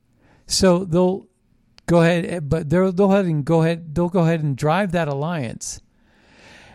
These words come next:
And by driving that alliance and creating a crisis in North America and in Europe and making it so there's par-, parity, uh, um,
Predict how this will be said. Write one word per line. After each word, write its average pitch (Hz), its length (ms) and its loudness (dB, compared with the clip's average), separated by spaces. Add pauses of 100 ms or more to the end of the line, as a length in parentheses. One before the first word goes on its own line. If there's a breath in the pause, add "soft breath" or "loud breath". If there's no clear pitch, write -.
(180 soft breath)
And 185 160 -2
by 175 320 0
driving 208 460 0
that 196 160 2
alliance 160 840 -4 (320)
and 160 360 -2 (220)
creating 202 560 0
a 156 140 -2
crisis - 920 -4 (440)
in 165 160 2
North 165 260 2
America 151 640 -2 (380)
and 143 140 0
in 139 120 2
Europe 139 480 -2 (840 soft breath)
and 151 300 0 (480)
making 170 460 0
it 143 140 -6
so 156 220 -2
there's 143 260 -2
par-, 170 520 0
parity, 165 640 -4 (360)
uh, 123 240 -4 (960)
um, 113 360 -8